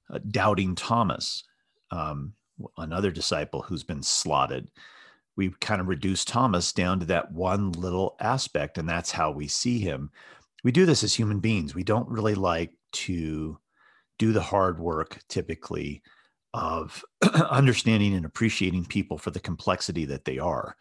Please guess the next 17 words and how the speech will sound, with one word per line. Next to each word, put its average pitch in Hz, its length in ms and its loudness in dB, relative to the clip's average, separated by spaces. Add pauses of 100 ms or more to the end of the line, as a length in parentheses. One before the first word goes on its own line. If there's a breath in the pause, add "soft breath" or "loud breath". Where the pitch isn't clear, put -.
(560 loud breath)
We 104 260 4
like 82 240 0
to - 80 -4
slot 143 380 2
people. 98 440 -2 (260)
That 95 220 -2
helps 95 320 2
us 95 240 0
to, 95 480 0 (100)
uh, 87 260 -4 (340)
take 107 320 -4 (100)
shortcuts - 880 0
in 104 100 -2
our 82 180 0
relationships 92 640 -2
with - 120 -10
people. 67 500 -6